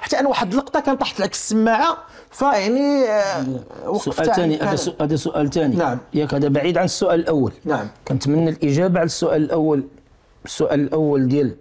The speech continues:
Speaker 2: خطبة في البيت ديالو، منبر، هاد الأشياء وهاد الأوهام وهاد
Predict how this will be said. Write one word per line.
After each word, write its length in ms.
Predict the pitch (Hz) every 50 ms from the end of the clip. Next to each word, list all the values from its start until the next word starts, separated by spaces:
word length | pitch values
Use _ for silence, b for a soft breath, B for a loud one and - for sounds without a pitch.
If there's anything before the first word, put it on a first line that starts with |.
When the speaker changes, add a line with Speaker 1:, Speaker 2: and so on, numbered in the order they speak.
| _ _ _ - -
Speaker 2:
خطبة 580 | - - 180 - - 139 127 147 175 190 196
في 100 | - -
البيت 420 | 147 139 135 143 165 160 139 - 139
ديالو، 460 | 131 156 156 151 156 165 180 180 170
منبر، 480 | 156 151 147 147 139 135 180 185 180 - B B B B B B -
هاد 200 | 156 165 170 -
الأشياء 580 | - - 151 - - 156 160 165 156 160 156 143
وهاد 220 | 120 135 151 135
الأوهام 840 | 131 131 - - - - 160 139 135 117 123 160 175 170 156 139 139
وهاد 200 | 123 143 165